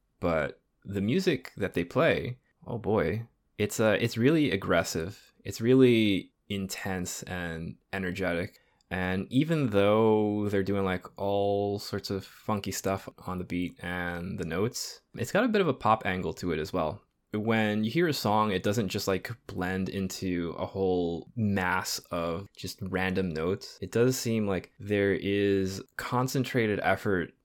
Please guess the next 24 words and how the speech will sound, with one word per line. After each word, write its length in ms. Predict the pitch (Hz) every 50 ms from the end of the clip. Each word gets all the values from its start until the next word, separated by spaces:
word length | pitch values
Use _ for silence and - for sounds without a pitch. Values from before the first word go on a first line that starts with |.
| _ - -
to 280 | - - 98 95 87
construct 840 | 87 - 98 90 - - - - 95 92 - - - - - - - _ _ _ _ _ _ -
song 680 | - - - 117 127 135 104 85 67 69 - 123 123 - _
that 120 | - 90 85
is 140 | 90 101 - - -
also 360 | - 113 135 127 - 120 95
pleasant 480 | - - - 117 110 107 113 98 - -
to 80 | -
listen 340 | 92 107 113 - - 104 92
to, 400 | - - 90 82 85 92 107 - -
on 140 | - 98 92
top 220 | - - 104 - -
of 120 | 92 110
it 180 | 98 - - -
being 460 | 98 101 98 92 90 87 90 107 113 - _ _ _ -
relatively 640 | - 92 98 101 107 107 101 - 113 101 104 90
technical 500 | - - 92 87 - 92 - - 90 87
as 120 | 85 85 -
well. 300 | 85 80 - - 107 - -
And 280 | 95 90 90 92 90
I 100 | 92 104
watched 600 | 113 - - 98 104 107 - - 240 - - - 143
a 180 | 110 95 85 87
live 680 | 92 95 90 82 85 101 120 123 123 127 127 127